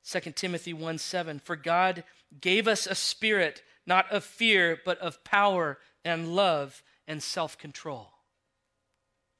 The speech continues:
Daniel two twenty-one, "He changes times and seasons.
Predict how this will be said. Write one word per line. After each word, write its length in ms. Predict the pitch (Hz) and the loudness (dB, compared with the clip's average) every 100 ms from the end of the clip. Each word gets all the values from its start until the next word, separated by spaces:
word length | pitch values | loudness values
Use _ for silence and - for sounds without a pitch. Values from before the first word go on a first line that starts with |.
| _ _ _ _ _ _ _ _ _ _ _ _ _ _ _ _ _ _ _ _ _ _ | _ _ _ _ _ _ _ _ _ _ _ _ _ _ _ _ _ _ _ _ _ _
Daniel 380 | 147 156 160 147 | -6 -4 -6 -8
two 320 | - 190 165 | -10 -8 -8
twenty-one, 760 | - 160 147 139 139 131 113 _ _ _ _ _ _ _ | -10 -10 -10 -10 -10 -12 -16 _ _ _ _ _ _ _
"He 160 | _ 175 | _ -12
changes 720 | - 185 175 180 165 131 - - | -8 -6 -4 -4 -6 -8 -14 -12
times 720 | 160 165 170 180 185 185 - | -4 -2 -2 -6 -10 -14 -16
and 160 | 147 139 | -14 -12
seasons. 840 | - 190 170 151 139 123 131 - | -10 -8 -8 -8 -12 -12 -16 -18